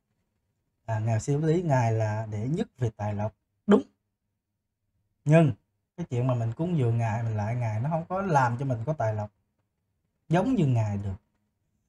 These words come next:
Nếu nó vậy thì mình cúng dường ngài Sariputta thì mình được trí tuệ sao? Rồi mình cúng dường ngài Một Kiền Liên thì mình được thần thông sao? Mình cúng dường, à, ngài Ananda mình được đa văn sao?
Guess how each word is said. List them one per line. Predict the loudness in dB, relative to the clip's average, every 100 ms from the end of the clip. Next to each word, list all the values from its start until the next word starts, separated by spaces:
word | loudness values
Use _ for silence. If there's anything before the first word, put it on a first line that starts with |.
| _
Nếu | 2 2
nó | 2 -2 -6 -8 _ _ -4
vậy | 0 0 0
thì | 2
mình | 2 0
cúng | -2 -4 0
dường | 2 4 4
ngài | 0
Sariputta | 0 0 2 0 -4 -2 0 0 -4 -4
thì | -4
mình | -4 -6 -10
được | -8 -8 -4
trí | -2
tuệ | 0 0 2
sao? | 2 0 _ _ _ _ _
Rồi | -2
mình | 0 2
cúng | 2 4
dường | 6 6
ngài | 4
Một | 2 0
Kiền | 0 2
Liên | 4 4
thì | 4
mình | 2 2
được | 2 0 0 _
thần | -2 4
thông | 6 6 4
sao? | 2 -2 _ _ _
Mình | 0 4
cúng | 6 6
dường, | 6 8 6 4 2
à, | 2 2 2
ngài | 2
Ananda | 2 4 6 6 6
mình | 2
được | -2 0
đa | 6 8
văn | 8 6 4
sao? | 2 -2